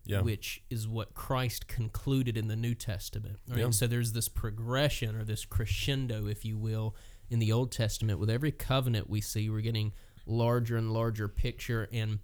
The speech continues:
Speaker 2: the anticipation is building for this covenant of grace that's been promised through these,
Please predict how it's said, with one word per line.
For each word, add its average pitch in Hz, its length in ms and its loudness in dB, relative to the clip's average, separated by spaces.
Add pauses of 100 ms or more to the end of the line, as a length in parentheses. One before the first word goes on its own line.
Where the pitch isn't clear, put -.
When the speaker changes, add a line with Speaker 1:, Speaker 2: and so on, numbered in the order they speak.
(240)
Speaker 2:
the 117 160 0
anticipation 117 840 0
is 107 140 0
building 110 920 2 (380)
for 110 760 2 (180)
this 117 240 -2
covenant 123 440 0
of 104 100 -2
grace 123 320 2
that's - 200 -6
been 107 220 -2
promised 143 840 0
through 135 200 2
these, 117 200 2